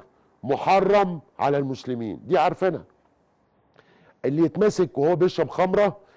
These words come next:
او ناس تشهد عليه بيتجلد تمانين جلدة من المسلمين، برضو عارفينها. ناس بعض الفقهاء بيقولوا لا، أربعين بس، انما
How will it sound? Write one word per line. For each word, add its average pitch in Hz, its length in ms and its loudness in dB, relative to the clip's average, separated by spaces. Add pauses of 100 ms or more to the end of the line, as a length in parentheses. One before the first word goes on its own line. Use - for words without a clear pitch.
(240)
او 135 140 2
ناس 185 220 0
تشهد 160 400 0
عليه 180 380 2 (320)
بيتجلد 160 480 2
تمانين 160 460 -2
جلدة 120 320 0
من 127 100 -4
المسلمين، 160 720 -2
برضو 143 320 0
عارفينها. 139 480 0 (460)
ناس 160 240 0
بعض 160 260 0
الفقهاء 165 380 0
بيقولوا 165 280 0
لا، 151 140 4
أربعين 123 380 -2
بس، 107 300 -4
انما 175 380 -2